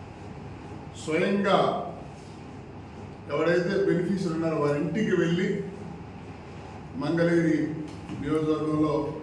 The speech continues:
ఇవ్వడం జరుగుతూ ఉంది. ఈ దేశ చరిత్రలో ఏ ముఖ్యమంత్రి కూడా లబ్ధిదారు ఇంటికి వెళ్ళి ఆరో గంటకి ఇచ్చిన పరిస్థితి లేదు.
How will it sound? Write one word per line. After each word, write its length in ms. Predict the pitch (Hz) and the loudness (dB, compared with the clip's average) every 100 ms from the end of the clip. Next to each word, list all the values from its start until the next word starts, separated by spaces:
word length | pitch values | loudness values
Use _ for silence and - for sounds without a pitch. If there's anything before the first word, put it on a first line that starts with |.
| - - - - - - - - - - - - - - | -10 -12 -14 -14 -14 -14 -14 -12 -12 -12 -12 -12 -12 -4
ఇవ్వడం 300 | 147 170 165 147 | -2 2 2 4
జరుగుతూ 320 | 143 143 143 127 | 2 2 0 0
ఉంది. 200 | 120 113 - - - - - - - - | -2 -4 -8 -10 -12 -12 -14 -14 -10 -2
ఈ 100 | 151 175 | 4 6
దేశ 140 | 196 196 185 | 6 6 4
చరిత్రలో 440 | 180 180 185 190 180 185 | 4 2 0 2 6 6
ఏ 40 | 185 | 6
ముఖ్యమంత్రి 560 | 185 190 202 196 185 180 190 | 0 0 2 2 2 2 2
కూడా 180 | 190 175 - - - - - - - - 139 | 4 2 0 -6 -8 -12 -14 -14 -14 -6 -2
లబ్ధిదారు 580 | 143 143 214 214 202 180 | 0 2 6 6 6 6
ఇంటికి 320 | 175 170 180 180 | 2 0 0 2
వెళ్ళి 140 | 175 - | 4 4
ఆరో 160 | 226 220 | 4 4
గంటకి 280 | 214 202 190 180 | 4 2 0 0
ఇచ్చిన 180 | 185 170 | 0 0
పరిస్థితి 320 | 165 160 147 156 | -2 -4 -6 -4
లేదు. 180 | 151 | -2